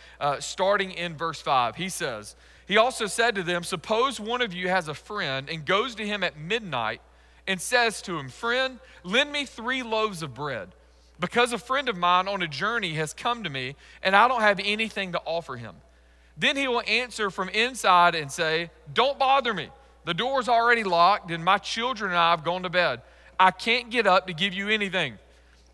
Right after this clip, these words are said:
I tell you, even though he won't get up and give him anything because he is his friend, yet because of his friend's shameless boldness, he will get up and give him as much as he needs.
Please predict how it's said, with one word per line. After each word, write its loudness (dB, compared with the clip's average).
I 6
tell 0
you, -6
even -4
though 4
he -2
won't -6
get -2
up -2
and -8
give -2
him -6
anything -4
because -4
he -6
is -6
his -10
friend, -8
yet 2
because 2
of -2
his -8
friend's -6
shameless -4
boldness, -6
he 0
will -2
get 0
up -2
and -2
give 0
him -6
as -4
much -6
as -14
he -8
needs. -12